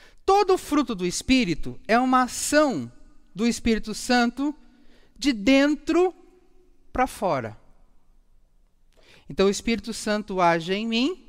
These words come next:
internamente, e eu exteriorizo essa ação do Espírito Santo.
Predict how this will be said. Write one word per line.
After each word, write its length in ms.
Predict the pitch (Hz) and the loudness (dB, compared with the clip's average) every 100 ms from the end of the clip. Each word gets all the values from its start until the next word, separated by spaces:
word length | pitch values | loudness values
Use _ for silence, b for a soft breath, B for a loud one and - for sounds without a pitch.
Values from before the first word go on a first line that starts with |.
| - - - _ _ - | -20 -20 -20 _ _ -8
internamente, 920 | 208 208 202 196 208 233 226 269 - | -4 0 2 2 0 -2 0 -2 0
e 120 | 294 233 | 0 4
eu 260 | 247 311 - - | 2 0 -6 -2
exteriorizo 1400 | 277 - - - 285 277 277 269 233 269 330 262 208 208 | -2 -2 -12 -6 -2 0 2 2 4 4 4 2 0 2
essa 380 | 196 190 - | 2 0 -4
ação 420 | 185 - - 220 208 | -6 -6 -4 -4 -6
do 80 | |
Espírito 480 | 190 - 190 175 196 | -10 -8 -8 -8 -10
Santo. 400 | - 180 113 - | -8 -6 -6 -10